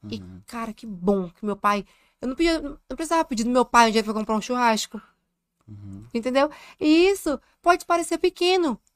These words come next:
Speaker 1: mas pra mim era muito. E a, meu pai nunca deixou faltar nada.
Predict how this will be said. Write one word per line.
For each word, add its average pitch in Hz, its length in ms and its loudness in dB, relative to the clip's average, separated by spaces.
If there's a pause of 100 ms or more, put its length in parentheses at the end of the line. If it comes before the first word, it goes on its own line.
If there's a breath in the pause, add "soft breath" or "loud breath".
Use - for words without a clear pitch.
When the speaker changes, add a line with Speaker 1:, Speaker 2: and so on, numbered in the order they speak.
(220 soft breath)
Speaker 1:
mas 262 180 2
pra 294 180 2
mim 294 140 0
era 339 160 4
muito. 320 580 4 (680 soft breath)
E 233 120 0
a, 240 100 -4 (260)
meu 277 140 4
pai 277 200 4
nunca 311 240 -2
deixou 339 200 -2
faltar 269 340 0
nada. 165 420 -2